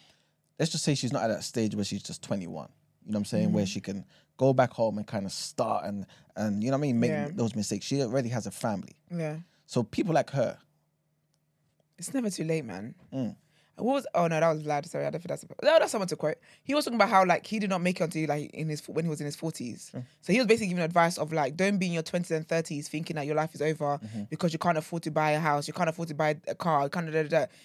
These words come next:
Speaker 2: He was like, "My forties is really when I
Speaker 1: Yeah.
Speaker 2: actually ha-, can start saying I actually have money and I can do this and I can do that." And we see that all the time. We,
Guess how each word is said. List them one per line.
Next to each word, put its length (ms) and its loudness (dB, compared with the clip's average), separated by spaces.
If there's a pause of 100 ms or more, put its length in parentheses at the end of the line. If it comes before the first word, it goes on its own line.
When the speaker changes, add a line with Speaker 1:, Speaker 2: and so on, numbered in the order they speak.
(180)
Speaker 2:
He 100 -2
was 120 4
like, 100 4
"My 120 2
forties 640 -2
is 20 -6
really 520 2
when 460 2 (300)
I 60 4
Speaker 1:
Yeah. 40 4 (100)
Speaker 2:
actually 480 -2 (140)
ha-, 320 -4
can 200 2
start 260 0
saying 160 2
I 120 0
actually 320 2
have 140 2
money 440 -2 (220)
and 100 0
I 40 2
can 200 0
do 120 2
this 140 0
and 100 -4
I 40 -4
can 100 -4
do 120 0
that." 80 4
And 60 0
we 60 -2
see 120 -2
that 120 4
all 140 -2
the 80 -8
time. 260 2
We, 120 -8